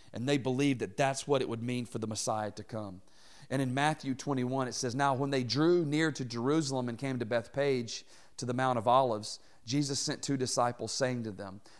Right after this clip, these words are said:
'Go into the village in front of you, and immediately you're going to find a donkey tied and a colt with her. Untie them and bring them to me. And if anyone says to you that you sh-, um,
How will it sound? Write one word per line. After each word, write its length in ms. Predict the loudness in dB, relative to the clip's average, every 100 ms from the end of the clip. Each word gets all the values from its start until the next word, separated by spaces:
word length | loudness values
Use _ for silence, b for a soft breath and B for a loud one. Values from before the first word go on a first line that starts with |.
| B
'Go 140 | 6
into 120 | 6 6
the 80 |
village 260 | 4 4 2
in 80 | 0
front 240 | 2 2
of 100 | 2
you, 80 | 0
and 100 | 0
immediately 520 | 0 0 0 0 -2
you're 120 | -2
going 200 | 0 0
to 60 | 0
find 220 | 0 -2
a 20 |
donkey 460 | 0 2 0 -2 -8
tied 400 | -6 -6 -6 -8 -14 b b b
and 120 | -6 -6
a 40 |
colt 300 | 2 4 4
with 180 | 0 -6
her. 160 | -8 -12 B B
Untie 340 | -4 4 6 6
them 140 | 6
and 100 | 4
bring 160 | 4 4
them 140 | 0
to 60 | 0
me. 220 | 0 0
And 80 | 0
if 120 | 2
anyone 320 | 2 2 2
says 420 | 2 2 2 2
to 140 | -2 -2
you 260 | -2 -2 -2
that 120 | -2
you 140 | -2
sh-, 220 | -2 -2 -6 B B 0
um, 360 | 2 2 0